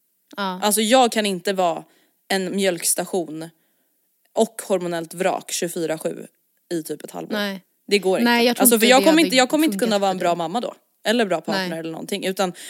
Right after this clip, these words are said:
Speaker 2: det där är någonting som måste belastas eller avbelastas med Gustav också. Hundra procent.
Speaker 1: Ja.
Speaker 2: Nej.
Speaker 1: Ja, nej, men jag blir glad att säga det, för jag har varit så här,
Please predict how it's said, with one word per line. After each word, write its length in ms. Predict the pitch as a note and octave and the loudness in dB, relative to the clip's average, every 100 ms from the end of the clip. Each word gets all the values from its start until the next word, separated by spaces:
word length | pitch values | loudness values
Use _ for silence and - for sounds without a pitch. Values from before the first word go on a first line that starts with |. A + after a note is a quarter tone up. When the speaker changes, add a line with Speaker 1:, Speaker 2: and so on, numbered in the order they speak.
| - | -8
Speaker 2:
det 120 | G#3 | -2
där 220 | G#3 C#4 | 4 6
är 60 | B3 | 4
någonting 400 | G#3+ F3+ F3+ E3+ | 2 -2 -2 -2
som 300 | E3+ E3+ E3 - | -2 -4 -8 -12
måste 400 | - F#3 E3+ - | -10 -8 -8 -6
belastas 800 | E3+ E3+ E3 - E3+ D#3 - - | -4 -4 -4 -4 -4 -6 -6 -6
eller 100 | - | -4
avbelastas 760 | F3+ F3 E3 F#3 F#3+ - - - | -2 -2 -2 -4 -4 -6 -8 -8
med 360 | E3 D#3 D#3+ - | -10 -12 -16 -16
Gustav 380 | E3 - F#3+ E3+ | -10 -8 -6 -8
också. 240 | - - _ _ _ _ | -10 -14 _ _ _ _
Hundra 220 | A3 G3 D3+ | -10 -8 -10
procent. 220 | - E3 | -12 -6
Speaker 1:
Ja. 240 | G#3+ G3 G3 _ _ _ _ _ _ _ _ _ - - - - | -6 -6 -10 _ _ _ _ _ _ _ _ _ -20 -20 -20 -6
Speaker 2:
Nej. 200 | G3+ G#3 - | -2 -2 0
Speaker 1:
Ja, 200 | A#3 A3+ | 0 2
nej, 140 | B3 C4+ | 4 4
men 140 | C4+ - - | 4 0 -2
jag 180 | C#4 | 0
blir 140 | C4 C#4+ | 2 2
glad 320 | A3+ C#4 B3 | 2 2 2
att 120 | A3+ | 0
säga 140 | - A#3 | 0 -2
det, 100 | F#3+ | 0
för 100 | C4 | 0
jag 60 | |
har 60 | C4 | 0
varit 100 | B3+ | -2
så 100 | - | -2
här, 160 | A#3 | -4